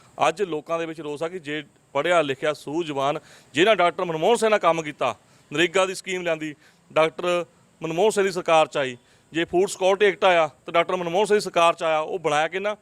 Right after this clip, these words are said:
ਡਾਕਟਰ ਅਮਰ ਸਿੰਘ ਨੇ। ਲੋਕਾਂ ਦੇ ਵਿੱਚ ਇੱਕ ਰੂ-, ਖੁਸ਼ੀ ਆ ਕਿ ਸਾਨੂੰ ਬਹੁਤ ਵਧੀਆ ਪੜ੍ਹਿਆ ਲਿਖਿਆ, ਜੇ ਨਾ ਲੋਕ ਸਭਾ ਦੇ ਵਿੱਚ, ਮੈਂ ਗੱਲ ਸੁਣੀ ਜਾਂਦਾ ਭਾਟੀਆ ਸਾਹਿਬ, ਲੋਕ ਸਭਾ ਦੇ ਵਿੱਚ ਜੇ ਸਭ ਤੋਂ ਵੱਧ ਜੇ ਮੁੱਦੇ ਚੁੱਕੇ ਆ,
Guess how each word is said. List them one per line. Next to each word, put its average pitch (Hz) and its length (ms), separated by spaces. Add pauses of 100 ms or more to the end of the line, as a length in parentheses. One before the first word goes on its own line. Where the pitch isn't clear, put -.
(200)
ਡਾਕਟਰ 139 280
ਅਮਰ 127 120
ਸਿੰਘ 127 180
ਨੇ। 113 100 (300)
ਲੋਕਾਂ 175 300
ਦੇ 208 60
ਵਿੱਚ 180 360
ਇੱਕ 180 260
ਰੂ-, 160 240 (240)
ਖੁਸ਼ੀ 220 360
ਆ 170 140 (340)
ਕਿ 180 60
ਸਾਨੂੰ 160 320
ਬਹੁਤ 156 260
ਵਧੀਆ 160 320 (120)
ਪੜ੍ਹਿਆ 233 260
ਲਿਖਿਆ, 160 380 (340)
ਜੇ 160 120
ਨਾ 233 100
ਲੋਕ 202 260
ਸਭਾ 233 180
ਦੇ 214 120
ਵਿੱਚ, 190 180
ਮੈਂ 185 120
ਗੱਲ 170 160
ਸੁਣੀ 160 220
ਜਾਂਦਾ 156 200
ਭਾਟੀਆ 156 240
ਸਾਹਿਬ, 175 220 (460)
ਲੋਕ 170 340
ਸਭਾ 196 280
ਦੇ 202 140
ਵਿੱਚ 185 200
ਜੇ 214 120
ਸਭ 196 240
ਤੋਂ 240 160
ਵੱਧ 185 180
ਜੇ 196 140
ਮੁੱਦੇ 160 260
ਚੁੱਕੇ 156 260
ਆ, 190 140